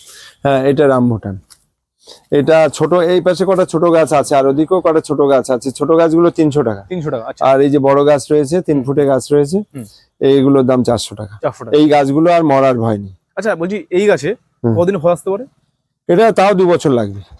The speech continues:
Speaker 2: আচ্ছা, আচ্ছা, আচ্ছা।
Speaker 1: রামবুটান, আহ, খুব ভাইটাল প্রোগ্রাম, কিন্তু দুই তিন বছর লেগে যাবে ফল
Speaker 2: আচ্ছা,
Speaker 1: আসতে।
Speaker 2: আচ্ছা, আচ্ছা।
Speaker 1: তার নে-,
Speaker 2: হ্যাঁ,
Speaker 1: আচ্ছা।
Speaker 2: যা, আহ, প্রত্যেক বন্ধুকে বলছি,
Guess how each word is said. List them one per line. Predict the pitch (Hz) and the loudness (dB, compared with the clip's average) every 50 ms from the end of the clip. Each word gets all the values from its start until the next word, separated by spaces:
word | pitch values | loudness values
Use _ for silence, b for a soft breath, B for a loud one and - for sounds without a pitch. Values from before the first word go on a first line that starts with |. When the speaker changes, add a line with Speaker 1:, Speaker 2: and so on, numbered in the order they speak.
| _ _ - | _ _ -20
Speaker 2:
আচ্ছা, | 131 110 - 107 | -20 -20 -20 -20
আচ্ছা, | 92 - 101 | -20 -20 -20
আচ্ছা। | 98 92 95 _ _ _ - 202 233 - 131 | -20 -20 -20 _ _ _ -14 -6 -2 0 2
Speaker 1:
রামবুটান, | 135 139 147 165 170 180 202 214 208 202 | 2 4 4 4 2 2 2 2 2 2
আহ, | 196 185 175 170 165 156 151 143 135 131 127 123 117 | 2 2 2 2 2 2 2 2 2 2 0 0 -2
খুব | - - 175 160 | -2 -4 -2 0
ভাইটাল | 143 139 139 135 170 180 175 | 2 2 2 2 0 0 0
প্রোগ্রাম, | 165 190 196 185 202 214 214 185 | 0 0 0 2 0 0 0 0
কিন্তু | 185 180 170 175 | 0 0 0 2
দুই | 151 156 156 143 | 2 0 0 0
তিন | - 165 165 | 0 0 2
বছর | 160 160 143 160 | 0 0 0 0
লেগে | 147 127 120 120 113 | -2 -2 -2 -2 -4
যাবে | 120 117 110 | -6 -8 -10
ফল | - - 110 | -12 -12 -12
Speaker 2:
আচ্ছা, | 107 107 | -12 -12
Speaker 1:
আসতে। | 104 98 104 104 | -14 -16 -18 -20
Speaker 2:
আচ্ছা, | 98 101 | -20 -20
আচ্ছা। | 110 _ | -16 _
Speaker 1:
তার | - 160 143 | -4 -4 -4
নে-, | 135 - - - _ _ _ _ _ _ | -4 -4 -8 -14 _ _ _ _ _ _
Speaker 2:
হ্যাঁ, | - 185 | -4 -2
Speaker 1:
আচ্ছা। | - - 180 | 0 0 2
Speaker 2:
যা, | 196 190 185 | 2 2 0
আহ, | 185 165 175 170 165 165 156 151 143 | 0 0 0 0 2 2 0 0 -2
প্রত্যেক | 143 _ _ - 180 170 - 226 220 | -6 _ _ -8 -8 -4 -2 0 0
বন্ধুকে | 226 226 233 240 240 | 2 2 2 2 2
বলছি, | 233 226 226 196 - 165 220 | 2 2 2 0 -2 -6 -8